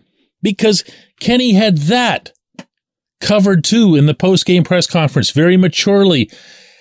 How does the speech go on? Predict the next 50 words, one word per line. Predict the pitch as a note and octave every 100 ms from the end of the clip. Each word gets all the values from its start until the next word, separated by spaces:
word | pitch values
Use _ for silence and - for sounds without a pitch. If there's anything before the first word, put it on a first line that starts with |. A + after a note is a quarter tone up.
| _ _
uh, | - -
taking | - E3+ F#3+
charge | E3+ F3+ F3+ D#3
of | E3
the |
situation, | D#3 F3 - E3 D#3+ C#3+ C3
saying | E3 E3
that | E3
he | D3+ E3+
understands | F3 F3 E3+ - F3+ F3+ -
where | D#3+
both | F#3 F#3
guys | - E3 D#3+ C#3
are |
coming | C3 D#3 D3+
from. | B2+ D3 C3
"We | C#3 E3
absolutely | E3 - F#3 F#3+ F#3+ F3+
want | E3+
to | E3
get | D#3+
the | D3+
ball | C#3+ D3
to | D3
George," | B2 D3 C#3+ C3
and |
everything | D#3 G#3+ G3+ E3+
else | E3 F3
that | D3+
you | E3
would | E3+
expect | E3+ - D3+
to | E3
hear | C#3+ D3+
from | - C#3+
a |
veteran | B2 C#3+ - C3+
quarterback | A#2+ F3 D#3 C3+ B2+ - - - _
who | C#3
wouldn't | C3 D3 D3 -
normally | C#3+ C#3 C#3+ C#3+
know | C#3 B2 A#2+
how | A2+ A#2+
to | A#2
deal | A2+ G#2 D#3+ C3+
with | A#2 -
this | A2+ -
sort | - A#2+ G#2+
of | -
thing | - B2+ G#2+